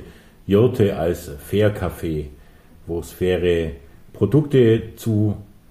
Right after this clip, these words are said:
erwerben gibt, wo es Kaffee gibt, äh,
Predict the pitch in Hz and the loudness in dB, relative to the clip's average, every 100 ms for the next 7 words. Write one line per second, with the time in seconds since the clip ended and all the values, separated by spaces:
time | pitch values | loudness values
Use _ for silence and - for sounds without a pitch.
0 | - - 95 98 107 107 104 110 107 - | -20 -4 2 4 4 4 4 2 0 -6
1 | 90 - - 95 127 123 117 113 - - | -6 -4 -6 0 4 4 4 0 -2 -4
2 | 98 95 92 | 0 2 2